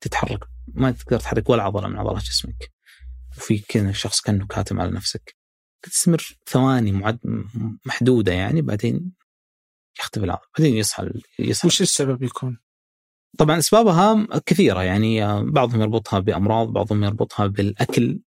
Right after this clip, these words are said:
Speaker 1: ال-، يعني الوجبات الثقيلة في النوم، آه، وفي أحيانًا إذا حدثت، آه، مرة، مرتين، ثلاث، هذا سبب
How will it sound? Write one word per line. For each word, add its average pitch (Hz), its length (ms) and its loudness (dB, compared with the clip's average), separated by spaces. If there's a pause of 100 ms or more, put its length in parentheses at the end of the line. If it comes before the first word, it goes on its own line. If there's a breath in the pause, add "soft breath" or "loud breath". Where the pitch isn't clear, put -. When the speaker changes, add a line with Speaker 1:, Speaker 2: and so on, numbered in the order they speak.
(140)
Speaker 1:
ال-، 104 580 -2
يعني 95 220 0
الوجبات 110 400 2
الثقيلة 104 440 0
في 101 100 -8
النوم، 104 440 0 (460 loud breath)
آه، 104 640 0
وفي 202 540 2 (220)
أحيانًا 170 420 2 (180)
إذا 147 120 2
حدثت، 156 480 2 (200)
آه، - 300 0 (540)
مرة، 123 260 0
مرتين، 120 460 -2
ثلاث، - 340 -4
هذا 180 360 -2
سبب - 240 -2